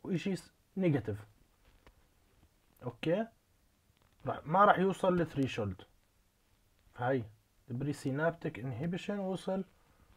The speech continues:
وما راح يعمل، راح يعمل على انهبت الترانسميشن، وهذا التحبيط، التثبيط راح يحدث على محور العصبون قبل التشابكي، راح يصير على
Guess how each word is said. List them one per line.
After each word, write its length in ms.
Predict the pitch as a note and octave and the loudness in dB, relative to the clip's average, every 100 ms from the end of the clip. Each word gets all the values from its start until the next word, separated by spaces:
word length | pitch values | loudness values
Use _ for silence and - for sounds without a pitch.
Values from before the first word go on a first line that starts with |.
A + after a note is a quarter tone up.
| - - | -16 -6
وما 680 | D3+ D#3 - _ D#3+ E3 E3+ | -2 -2 -6 _ 4 8 8
راح 160 | E3 | 8
يعمل، 340 | D#3 D3+ D#3 C#3+ | 2 0 0 0
راح 120 | C#3+ | 2
يعمل 260 | E3+ D#3 C3 | 2 4 6
على 300 | C#3+ C#3 C3+ | 6 4 2
انهبت 580 | A#2+ D3+ D3+ D3 - - | -2 0 2 0 -2 -4
الترانسميشن، 960 | B2+ B2 - C3+ C3 A#2+ C#3+ D3+ D3+ D#3+ _ _ _ _ - _ - | -2 -2 -2 -4 -2 -2 -4 -2 -4 -6 _ _ _ _ -20 _ -2
وهذا 300 | C3 C3 B2+ - - - - - - - - - | 2 2 0 -8 -20 -20 -18 -18 -18 -20 -18 0
التحبيط، 880 | D3+ D3 - - - B2+ D3 C3+ - | 4 4 2 -2 0 2 2 2 -6
التثبيط 600 | - C#3+ - C#3 D3+ D3 - C#3+ | -4 -4 2 6 6 4 -2 -4
راح 200 | C#3+ C#3 | -2 0
يحدث 400 | D3+ C#3+ C#3+ B2+ | 0 2 0 0
على 260 | B2 C3 | 0 2
محور 400 | C3+ F3 F3 E3+ | 2 0 4 4
العصبون 640 | D3 C3 C#3 - C3+ D3+ E3 | 6 2 0 -2 0 2 2
قبل 320 | F3 D#3+ E3+ | 2 4 2
التشابكي، 800 | D#3+ D#3+ - E3+ D3+ A2+ - - - _ _ _ _ _ _ _ _ _ - - - _ | 2 -2 0 4 4 2 -4 -10 -14 _ _ _ _ _ _ _ _ _ -20 -20 -20 _
راح 100 | - A2+ | -10 -10
يصير 420 | - E3 F3+ D3+ | -2 0 2 0
على 420 | B2+ C#3+ C#3+ | 0 0 0